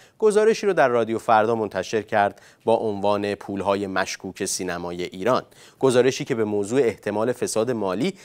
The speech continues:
در بین سرمایه گذاران و برخی سینماگران اختصاص داره. خود بابک دربارهٔ بازتاب گزارش خودش در شبکه‌های اجتماعی و پولهای مشکوک در سینمای ایران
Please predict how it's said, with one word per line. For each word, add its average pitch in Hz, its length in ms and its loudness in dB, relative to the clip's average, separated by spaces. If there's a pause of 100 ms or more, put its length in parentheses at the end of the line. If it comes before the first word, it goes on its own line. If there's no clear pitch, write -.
(120)
در 220 160 4
بین 214 300 0
سرمایه 113 420 2
گذاران 107 500 0
و 113 80 0
برخی 101 360 0
سینماگران 95 800 -2 (240)
اختصاص 85 640 -4
داره. 76 180 -10 (320)
خود 214 220 4
بابک 165 440 4
دربارهٔ 120 440 0
بازتاب 107 540 -2
گزارش 92 380 -4
خودش 95 280 -8
در 92 120 -2
شبکه‌های 90 420 -4
اجتماعی 95 480 -6 (220)
و 190 60 4
پولهای 202 400 2
مشکوک 160 500 -2
در 202 140 0
سینمای 160 460 -2
ایران 156 340 0